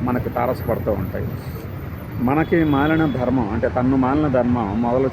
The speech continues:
చెడ్డ బేరం కాకుండా, తాను చెప్పేవి ఆచరించకుండా, లేదంటే మన వాళ్ళకి ఆచరించమని చెప్పకుండా అవతలోడికి మాత్రం చెప్తూ ఉంటాం.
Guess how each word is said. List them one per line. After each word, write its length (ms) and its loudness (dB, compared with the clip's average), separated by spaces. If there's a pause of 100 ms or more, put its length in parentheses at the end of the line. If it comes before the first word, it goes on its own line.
చెడ్డ 160 0
బేరం 360 0
కాకుండా, 540 -2 (640)
తాను 640 2 (600)
చెప్పేవి 480 2
ఆచరించకుండా, 920 0 (320)
లేదంటే 680 2
మన 200 0
వాళ్ళకి 540 2
ఆచరించమని 680 0
చెప్పకుండా 440 -2
అవతలోడికి 580 0
మాత్రం 400 -2
చెప్తూ 240 -4
ఉంటాం. 360 -6